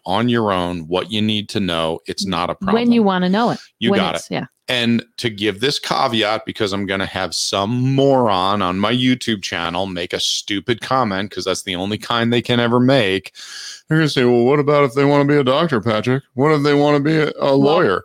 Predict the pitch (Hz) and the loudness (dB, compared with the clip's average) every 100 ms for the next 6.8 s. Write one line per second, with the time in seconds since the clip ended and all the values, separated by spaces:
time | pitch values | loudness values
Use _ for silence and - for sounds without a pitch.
0 | _ - 120 113 180 147 156 117 101 101 | _ -4 -2 0 0 0 0 0 0 0
1 | 117 135 120 131 101 92 90 92 95 92 | 0 2 4 2 2 0 0 0 -2 -2
2 | 95 90 87 92 87 - 90 87 87 90 | -2 -2 -2 -2 -4 -4 -4 -4 -4 -2
3 | 90 85 80 - 87 95 98 107 104 87 | -2 -6 -8 -8 -6 -2 0 0 -2 -6
4 | 87 87 - - - - - 76 76 82 | -8 -12 -12 -12 -10 -10 -12 -8 -4 -2
5 | 101 80 80 80 - - - - 87 - | -2 -4 -10 -12 -8 -8 -8 -6 -6 -8
6 | - - 78 104 - 95 85 80 | -8 -6 -6 -6 -8 -10 -10 -10